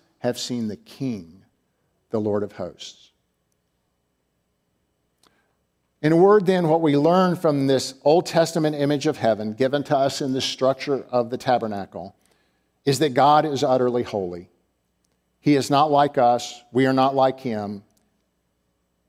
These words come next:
He is the one to be feared above all others. In my devotional this week, I was reading Luke twelve, and in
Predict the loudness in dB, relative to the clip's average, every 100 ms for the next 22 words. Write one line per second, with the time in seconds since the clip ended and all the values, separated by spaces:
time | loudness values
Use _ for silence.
0 | _ _ _ _ _ 0 0 -2 -2 -2
1 | -4 -4 -4 -4 -4 -2 -4 -10 _ _
2 | _ _ -8 -4 -2 -2 -6 -6 -6 -6
3 | -10 -14 -18 -20 -20 _ _ _ _ _
4 | _ _ _ _ _ _ _ _ _ _
5 | _ _ _ _ _ _ _ -6 -2 -2
6 | 0 0 0 -4 -4 -4 -2 -4 -2 -2
7 | -2 -4 -6 -6 -6 -6 -2 2 2 0
8 | -4 -8 -12